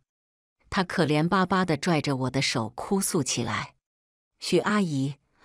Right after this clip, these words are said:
我一个远嫁过来，大着肚子，您怎么忍心让我连个住的地方都没有啊？”母子哪有隔夜仇？我替平安给您道个歉，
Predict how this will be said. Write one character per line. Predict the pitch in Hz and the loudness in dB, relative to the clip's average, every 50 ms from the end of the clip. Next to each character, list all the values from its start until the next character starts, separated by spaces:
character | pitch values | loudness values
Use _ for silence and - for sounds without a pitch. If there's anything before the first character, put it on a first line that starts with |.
| - - - - | -20 -20 -4 2
我 | 196 185 | 4 6
一 | 190 233 | 6 6
个 | 254 - 294 | 4 4 2
远 | 233 196 170 139 120 127 | 2 2 2 2 2 0
嫁 | - - 254 233 | 0 0 0 0
过 | - - 156 139 | 0 0 -2 0
来， | 131 120 127 135 - _ _ _ _ _ _ _ _ _ | 0 -2 -4 -6 -10 _ _ _ _ _ _ _ _ _
大 | - 311 277 | -2 0 0
着 | 240 - 175 | 0 0 -2
肚 | - 233 214 175 151 | 0 0 0 0 0
子， | - - 120 117 - _ _ _ _ _ _ - - _ | 0 -2 -6 -6 -8 _ _ _ _ _ _ -20 -10 _
您 | - 220 240 277 | 6 6 8 8
怎 | - - 196 | 6 6 4
么 | 170 202 | 4 6
忍 | 196 196 156 139 135 | 4 4 4 4 2
心 | - - - 233 240 233 - - - - _ | 0 2 4 4 4 4 2 -6 -18 -20 _
让 | - - 262 226 180 | 0 2 4 4 4
我 | 151 139 | 2 2
连 | 143 151 143 170 226 | 2 2 2 2 2
个 | - 302 | 2 0
住 | 285 - 311 285 226 | 0 0 0 0 2
的 | 185 | 0
地 | 160 - 185 156 | 0 2 0 0
方 | 139 - 131 120 123 - _ _ _ _ _ | 2 0 0 -2 -2 -6 _ _ _ _ _
都 | - 294 302 | 0 2 6
没 | 294 240 180 165 | 6 6 6 6
有 | 165 156 117 | 4 0 0
啊？” | 110 101 113 113 - - - _ _ _ _ _ _ _ _ _ _ _ _ _ _ _ | -2 -2 -4 -4 -4 -6 -10 _ _ _ _ _ _ _ _ _ _ _ _ _ _ _
母 | - 214 233 285 330 | 6 8 8 8 8
子 | - - 190 160 | 6 4 2 4
哪 | 160 175 175 208 | 4 4 4 4
有 | 240 233 160 | 4 2 2
隔 | 127 - 151 156 | 0 0 0 0
夜 | 185 220 254 208 | 2 2 2 2
仇？ | - - - 143 123 113 127 151 - _ _ _ _ _ - - - - - | 0 0 -2 -4 -4 -4 -4 -6 -8 _ _ _ _ _ -20 -20 -16 0 2
我 | 175 170 | 2 2
替 | - - 202 | 4 2 0
平 | 175 - - 170 170 180 | 0 2 0 0 0 2
安 | - 208 208 208 208 202 | 2 2 4 4 4 4
给 | - 170 139 | 2 2 2
您 | 135 139 143 | 2 2 2
道 | 160 220 196 160 | 2 2 0 0
个 | 139 147 139 | 0 -2 -2
歉， | - - - 190 143 - | -2 -2 -2 -2 -2 -4